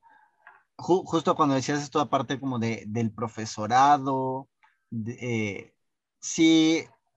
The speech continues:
sí te cambia como el chip, o sí te hace voltear a, a ver otra realidad disponible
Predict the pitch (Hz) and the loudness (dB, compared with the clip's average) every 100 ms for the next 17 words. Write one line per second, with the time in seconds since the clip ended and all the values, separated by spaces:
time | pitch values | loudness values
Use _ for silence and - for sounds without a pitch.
0 | _ _ - - 160 180 170 - 165 180 | _ _ -12 -6 -4 -2 -2 2 2 4
1 | 180 170 156 147 139 127 165 175 165 143 | 2 2 -2 -2 -2 -2 -4 -4 -8 -4
2 | 175 170 151 180 151 131 - 143 147 156 | 0 0 0 -2 -2 -4 2 4 6 4
3 | 151 117 117 113 139 - 151 - 156 147 | 4 2 -2 -2 -8 -8 -8 -2 0 0
4 | 135 123 120 131 139 135 - 120 120 131 | -2 -2 -4 -4 -6 -8 -8 -4 -2 -2
5 | 120 110 107 | -2 -6 -10